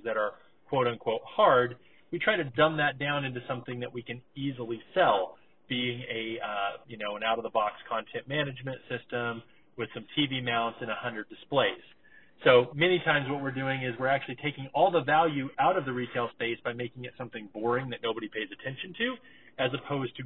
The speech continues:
getting fancy and creating something that has impact and garners someone's attention. What we're doing, we're pulling everything to the mushy middle. We're pulling workplace systems up, we're pulling retail systems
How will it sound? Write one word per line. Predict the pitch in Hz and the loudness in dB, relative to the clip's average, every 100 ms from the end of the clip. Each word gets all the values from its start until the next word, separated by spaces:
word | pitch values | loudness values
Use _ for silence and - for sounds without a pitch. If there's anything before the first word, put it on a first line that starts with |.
| - | -2
getting | 185 220 151 139 | 0 0 -4 -4
fancy | 120 117 - 113 117 - - - | -4 -6 -6 -6 -6 -10 -20 -10
and | 123 | -8
creating | - 139 127 123 | -4 -4 -2 -4
something | 127 117 120 | -6 -6 -8
that | 123 - | -8 -2
has | 120 113 - | 0 0 -2
impact | 190 208 139 120 117 - - _ _ | -8 -6 0 0 0 -6 -20 _ _
and | 127 127 | -10 -2
garners | 120 120 120 117 - _ _ - | 0 0 -2 -6 -10 _ _ -4
someone's | 135 123 120 113 - - | -4 -2 -4 -6 -12 -14
attention. | 101 - 117 - 92 - _ - _ _ _ _ - | -12 -8 -8 -6 -8 -10 _ -20 _ _ _ _ 2
What | 180 170 | 2 4
we're | 156 | 0
doing, | 127 143 170 196 190 156 | 0 0 0 -2 -4 -6
we're | 135 - - | -4 -4 -4
pulling | 175 180 175 - - | -2 0 -2 -8 -4
everything | 165 160 165 156 160 151 147 | -4 -2 -4 -6 -6 -6 -6
to | 151 | -4
the | 147 | -2
mushy | 139 143 - 143 | -2 -4 -4 -8
middle. | 135 139 123 90 - _ _ _ _ | -4 -2 -2 -2 -6 _ _ _ _
We're | 127 | -6
pulling | 123 147 139 127 113 | -4 -2 -2 -2 -2
workplace | 139 - - 135 - | -4 -4 -8 -8 -8
systems | 127 - 110 101 - 165 | -12 -10 -14 -14 -8 2
up, | 190 - - _ _ - | 2 2 -14 _ _ -12
we're | 123 | -8
pulling | 139 123 113 | -4 -4 -4
retail | 113 139 - 131 117 - | -4 -4 -2 -2 -2 -6
systems | 113 - 95 | -12 -14 -18